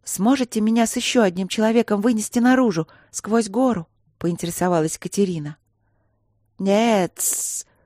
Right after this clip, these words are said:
тревожно зашептал Серебристый, «не пройдете с... сквозь камень с, но я покажу с выход».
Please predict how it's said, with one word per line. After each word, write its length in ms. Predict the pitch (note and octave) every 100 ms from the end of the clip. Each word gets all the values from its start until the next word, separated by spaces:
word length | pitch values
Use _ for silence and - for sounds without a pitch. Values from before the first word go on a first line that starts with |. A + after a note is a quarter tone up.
| _
тревожно 520 | C#3+ D3+ E3 E3+ E3
зашептал 480 | E3 - - F3 F3
Серебристый, 760 | - E3+ D#3+ E3+ E3+ - D#3 _ _ _ _ -
«не 320 | F#3+ G#3+ B3+
пройдете 1080 | - A#3+ A#3 A#3 G3 A#3 B3 B3+ - F#3 G3
с... 680 | F#3+ - - - - - - - _
сквозь 1600 | - - - - _ _ E3 E3 G#3+ G#3+ - - - - - - _ _
камень 600 | - G3 G3+ G3+ G3 G3+
с, 420 | G#3 - - - - _ -
но 160 | F3
я 320 | F3+ E3 F3+ F#3
покажу 720 | G3+ G3 F#3 F#3+ F3 G#3+ C4
с 420 | - - - - _
выход». 760 | - F3 G#3+ G#3+ - G#3 G#3